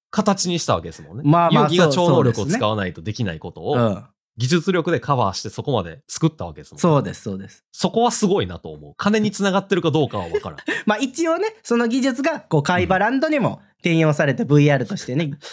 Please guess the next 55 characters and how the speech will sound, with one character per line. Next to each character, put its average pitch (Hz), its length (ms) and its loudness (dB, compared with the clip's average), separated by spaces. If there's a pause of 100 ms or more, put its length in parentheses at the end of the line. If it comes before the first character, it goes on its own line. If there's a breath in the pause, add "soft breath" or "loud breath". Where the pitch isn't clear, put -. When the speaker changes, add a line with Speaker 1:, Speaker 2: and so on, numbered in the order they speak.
(400 loud breath)
Speaker 1:
あ 131 160 4
ー、 - 20 0
な 156 80 2
ん 208 80 -4
か - 80 -6
こ 208 160 0
れ 233 60 0
や 185 80 2
っ - 100 -4
た 104 100 -6
ら 82 320 -6
楽 185 200 -2
し - 80 -2
い 127 40 4
方 95 120 -2
も 85 80 -10
い 82 40 -14
け 139 140 -6
ん 104 40 -6
ち - 100 -12
ゃ - 200 -16
う 143 60 -20
み 104 80 -10
た 90 120 -2
い 76 40 -6
な - 60 -12
感 202 180 4
じ 160 80 4
で。 143 60 -2
Speaker 2:
そ 151 200 4
う - 0 -
そ - 0 -
う、 117 40 0
そ 165 240 4
う - 20 4
そ 120 240 0
う - 20 -8
よ。 135 60 -10
Speaker 1:
そ-、 143 160 0
そ 170 160 -2
っ 160 40 -4
ち - 100 -2
は 127 100 2
な 104 100 -2
ん 107 60 -6
か - 180 -12
作 - 140 -10
っ 98 40 -4
と 92 100 -8
い - 20 -14
て、 110 180 -6
み - 60 -12
た 220 80 0
い - 40 0
な。 76 80 -6